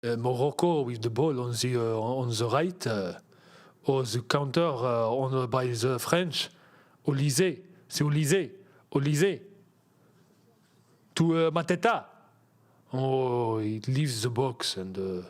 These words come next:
it is now back, uh, with, uh, the Morocco. Uh, do you think, uh, do you think, uh, that, that, uh, this, uh, accent is, uh, not good?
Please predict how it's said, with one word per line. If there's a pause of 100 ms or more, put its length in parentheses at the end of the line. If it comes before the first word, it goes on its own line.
(1000)
it
is
now
back,
uh,
with,
uh,
the
Morocco. (1300)
Uh,
do
you
think,
uh,
do
you
think,
uh,
that,
that,
uh,
this,
uh,
accent
is,
uh,
not
good?